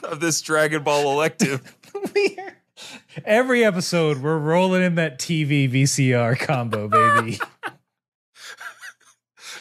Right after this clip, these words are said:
Speaker 1: Uh, the best part is, like, uh, because we have, uh, a fan in Trae Young, the basketball player, who's also in
Speaker 2: Mm-hmm.
Speaker 1: college. I just,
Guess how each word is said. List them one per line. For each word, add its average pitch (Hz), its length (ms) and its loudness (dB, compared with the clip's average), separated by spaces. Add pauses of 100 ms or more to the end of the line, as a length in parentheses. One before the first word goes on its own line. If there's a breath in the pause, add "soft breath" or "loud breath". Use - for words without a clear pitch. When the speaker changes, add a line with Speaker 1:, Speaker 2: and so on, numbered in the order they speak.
(720 loud breath)
Speaker 1:
Uh, 131 260 0
the 117 120 -4
best 139 320 -2
part 120 240 -2
is, 104 320 -4
like, 101 280 -8 (300)
uh, 107 140 -2
because 104 340 -4
we 110 120 -4
have, 92 300 -4 (120)
uh, 87 420 -8 (220)
a - 60 -20 (100)
fan 98 400 -6
in 87 160 -10
Trae 95 340 -4
Young, 90 300 -8
the 85 80 -14
basketball 87 420 -8
player, 85 320 -10
who's 95 160 -12
also 104 280 -4
in 95 100 -8
Speaker 2:
Mm-hmm. 110 80 -8
Speaker 1:
college. 87 560 -8
I 107 160 -2
just, 104 260 -8